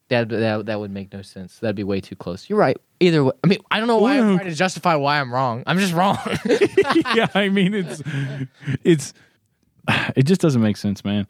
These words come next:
Speaker 1: Ten thousand miles, I mean,
Speaker 2: It's really not that.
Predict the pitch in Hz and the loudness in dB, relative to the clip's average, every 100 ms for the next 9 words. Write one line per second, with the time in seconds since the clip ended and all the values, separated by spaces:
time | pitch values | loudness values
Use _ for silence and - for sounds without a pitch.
0 | - 175 196 156 139 123 113 120 110 - | -4 -2 0 0 0 0 0 0 -2 -6
1 | 95 98 113 110 117 - _ _ _ 120 | -2 0 0 -2 -4 -12 _ _ _ 0
2 | 107 120 117 104 98 107 | 4 4 4 2 0 -6